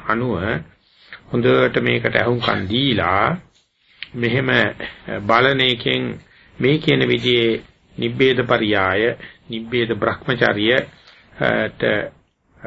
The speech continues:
රුකුලක් වෙයි කියලා ඒක හොඳට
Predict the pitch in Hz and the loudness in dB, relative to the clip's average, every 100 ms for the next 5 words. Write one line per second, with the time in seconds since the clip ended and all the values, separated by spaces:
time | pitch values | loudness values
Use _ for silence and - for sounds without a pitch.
0 | - - 123 127 139 120 117 110 123 143 | -12 -6 -4 0 2 2 0 2 2 2
1 | 143 147 95 90 113 135 - _ - 123 | 2 2 2 2 0 -2 -10 _ -10 -6
2 | 117 117 113 113 113 | -6 -6 -4 -4 0